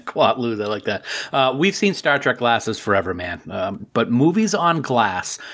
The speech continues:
recently attained a license to produce Star Trek glassware. And I gotta say, these are quite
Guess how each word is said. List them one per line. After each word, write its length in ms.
recently 480
attained 580
a 60
license 500
to 100
produce 300
Star 280
Trek 240
glassware. 640
And 120
I 100
gotta 180
say, 400
these 600
are 140
quite 520